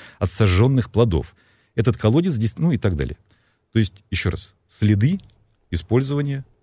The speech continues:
э, жителями Помпеи колодца, п-, а, предназначенного для, а, обслуживания, э, водовода, построенного Доминика Фонтана, э, с тысяча пятьсот девяносто второго по тысяча шестисотый год.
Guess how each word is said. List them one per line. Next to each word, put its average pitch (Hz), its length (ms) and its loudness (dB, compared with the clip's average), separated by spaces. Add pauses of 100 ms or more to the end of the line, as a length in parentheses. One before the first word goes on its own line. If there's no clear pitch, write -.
(280)
э, 67 680 -2 (400)
жителями 85 440 0
Помпеи 87 380 0
колодца, 90 600 0 (360)
п-, 110 100 2 (100)
а, 92 440 2 (260)
предназначенного 107 760 2
для, 113 480 2
а, 82 160 0
обслуживания, 107 760 0 (460)
э, 76 400 0
водовода, 98 540 2
построенного 95 500 2
Доминика 95 420 4
Фонтана, 113 540 0 (460)
э, 76 380 0
с - 80 -14
тысяча - 260 -2
пятьсот 82 320 -4
девяносто 85 400 0
второго 117 380 0
по 139 140 -4
тысяча - 280 -4
шестисотый - 540 -8
год. 82 240 -8